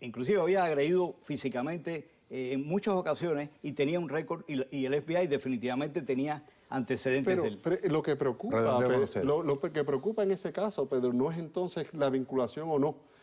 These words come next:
Speaker 2: de que estuviera, eh, alguna relación con los ataques terroristas, es el hecho de que el F B I, sabiendo ese cuadro, está entrevistando a un individuo que un di-, individuo desarmado, de momento esa entrevista al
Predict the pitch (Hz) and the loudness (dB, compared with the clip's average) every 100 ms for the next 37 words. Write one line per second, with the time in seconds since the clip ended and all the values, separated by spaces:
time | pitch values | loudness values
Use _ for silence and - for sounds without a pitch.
0 | _ - 123 127 120 107 - 104 117 143 | _ -14 0 0 2 -2 0 0 2 4
1 | 139 143 110 104 104 104 104 113 139 135 | 2 2 2 4 4 2 0 0 0 0
2 | 127 107 147 143 139 113 104 123 143 - | -2 -2 -4 0 0 0 -2 -2 -4 -4
3 | 135 92 180 185 - - - - _ 151 | -4 -2 -2 -4 -8 -12 -16 -20 _ -4
4 | 180 185 - 131 110 208 - 139 117 120 | -2 -6 -2 0 2 0 2 -2 0 0
5 | 123 123 110 131 180 170 214 190 135 92 | 0 0 -2 -2 -2 0 0 0 -2 -2
6 | 92 180 294 277 - 135 101 92 85 82 | 2 2 4 0 0 -2 -2 -2 -4 -10
7 | 87 - _ _ 139 - 196 196 175 143 | -16 -20 _ _ -4 0 -2 0 0 -2
8 | - 185 196 202 208 208 208 170 127 117 | -2 0 2 4 4 4 2 4 2 0
9 | 107 - _ _ - 147 160 196 214 208 | -4 -12 _ _ -2 0 0 0 2 2
10 | 190 170 190 185 160 - 127 120 185 196 | 0 0 2 2 0 -2 -2 0 2 4
11 | 147 127 - _ _ _ - 139 143 123 | 4 2 -4 _ _ _ -6 0 2 2
12 | 147 185 190 202 190 185 139 185 196 - | 0 0 0 0 0 2 2 2 -2 0
13 | 151 139 - 143 135 131 131 127 | 0 0 -6 -2 0 2 0 0